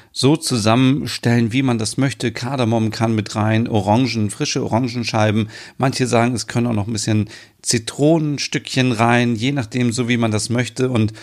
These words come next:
zum Verfeinern gibt es natürlich am Ende noch Mandeln und Rosinen. Ähm, ich bin jetzt persönlich nicht der große Fan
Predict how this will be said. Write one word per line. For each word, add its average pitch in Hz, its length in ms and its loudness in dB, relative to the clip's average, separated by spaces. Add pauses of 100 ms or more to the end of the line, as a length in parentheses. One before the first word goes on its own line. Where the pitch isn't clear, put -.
(300)
zum 127 220 0
Verfeinern 113 580 2
gibt 110 220 -8
es 110 140 -4
natürlich 110 400 -2
am 101 100 0
Ende 110 280 0
noch 101 260 -2
Mandeln 110 560 2
und 101 320 -2 (500)
Rosinen. 120 720 2
Ähm, 104 240 0
ich 117 200 -6
bin 110 120 0
jetzt 107 140 -2
persönlich 113 360 -2
nicht 120 220 -6
der 123 120 0
große 117 440 -4
Fan 110 460 0